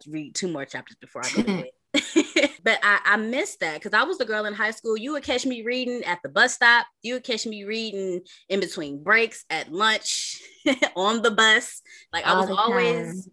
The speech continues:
Speaker 1: all the time. I was always reading something. So I've recently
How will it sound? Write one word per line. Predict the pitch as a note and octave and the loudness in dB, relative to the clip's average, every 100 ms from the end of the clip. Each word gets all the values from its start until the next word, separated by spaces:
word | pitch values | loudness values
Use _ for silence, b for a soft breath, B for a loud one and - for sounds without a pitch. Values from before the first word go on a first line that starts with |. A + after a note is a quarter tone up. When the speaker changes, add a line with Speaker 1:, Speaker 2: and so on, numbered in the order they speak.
| - | -4
Speaker 1:
all | F#3 G#3+ | 0 0
the | A3+ | 0
time. | B3+ A#3+ G3+ D3+ D3 | 0 2 2 -2 -6
I | |
was | F3+ F3 | -6 -6
always | E3 G#3 G#3+ G#3+ | -6 -4 -4 -6
reading | F#3 G3 F#3 E3+ E3 b b b b _ | -6 -6 -4 -6 -8 b b b b _
something. | - - G#3 A3 - C3+ G2 | -12 0 0 0 -6 -10 -12
So | - G3+ F#3 - | -2 2 2 4
I've | G3 F3 | 2 2
recently | F#3+ G#3+ A3+ G3 G3 F#3+ F3+ F3+ | -4 -4 -6 -6 -8 -8 -8 -8